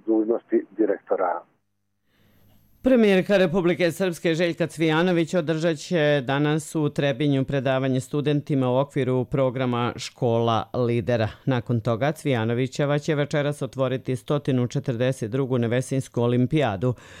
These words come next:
Speaker 2: Na Gradskom trgu pripremljen je bogat kulturno-zabavni program, a centralna manifestacija sa tradicionalnim i viteškim disciplinama održat će se sutra na Bratačkom lugu.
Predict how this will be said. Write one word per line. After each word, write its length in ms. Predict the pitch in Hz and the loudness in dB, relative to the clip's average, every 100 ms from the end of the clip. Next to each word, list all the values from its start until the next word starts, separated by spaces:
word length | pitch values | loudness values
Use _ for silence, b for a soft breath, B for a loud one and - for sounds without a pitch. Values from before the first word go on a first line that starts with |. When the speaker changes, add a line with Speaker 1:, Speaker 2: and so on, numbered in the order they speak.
| B B | B B
Speaker 2:
Na 80 | 214 | -4
Gradskom 460 | 226 190 147 147 117 | 0 0 0 -2 -2
trgu 340 | 151 165 185 | -4 -2 -2
pripremljen 600 | 151 151 147 151 139 127 | 0 -2 0 0 2 2
je 60 | 123 | 0
bogat 400 | 92 113 139 151 | 0 -2 -2 -4
kulturno-zabavni 1000 | - 131 - 120 120 120 127 117 120 107 | -4 -4 -2 0 0 0 -2 -2 -2 -4
program, 500 | - 135 139 175 165 | -2 -2 -2 0 0
a 80 | 160 | 0
centralna 520 | - 131 123 123 120 | -2 -2 -2 -2 0
manifestacija 960 | 120 127 - 131 - 131 131 - 160 147 | 0 0 -2 -6 -2 -2 -2 -4 -4 -2
sa 240 | - 117 | -2 -4
tradicionalnim 880 | - 147 123 117 127 120 117 120 120 | -2 -2 -2 -2 -2 0 0 2 2
i 80 | 127 | 0
viteškim 640 | 143 147 123 - - 117 | -2 -2 -6 -6 -4 -2
disciplinama 600 | 120 110 135 143 175 175 | -4 -4 -4 -2 0 0
održat 360 | 156 139 143 151 | 0 0 -2 -2
će 120 | 143 | -4
se 160 | 131 131 | -6 -8
sutra 400 | - 139 131 131 | -6 -6 -2 0
na 220 | 131 135 | 0 -2
Bratačkom 1080 | 110 107 98 - 113 - - - 135 127 120 - - | -2 -4 -4 -4 -6 -6 -20 -2 0 0 -4 -12 -6
lugu. 520 | 113 101 82 107 113 | -2 -2 -4 -2 -2